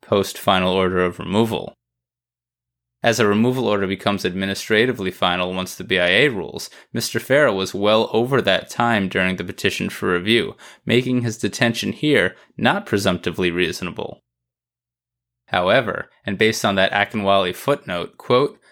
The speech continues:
"The district court concluded that Mister Farah had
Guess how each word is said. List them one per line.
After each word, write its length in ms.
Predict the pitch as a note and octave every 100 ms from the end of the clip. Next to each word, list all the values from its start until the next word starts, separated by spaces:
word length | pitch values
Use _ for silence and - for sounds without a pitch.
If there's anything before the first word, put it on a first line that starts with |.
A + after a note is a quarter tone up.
| _ -
"The 80 | G#2
district 500 | G#2 C3+ - - -
court 320 | B2+ B2 -
concluded 640 | B2 A#2 - F#2+ F2 F2
that 160 | F#2 F2+
Mister 300 | G#2+ - A2+
Farah 420 | - G2 F#2 F2+
had 240 | - F#2+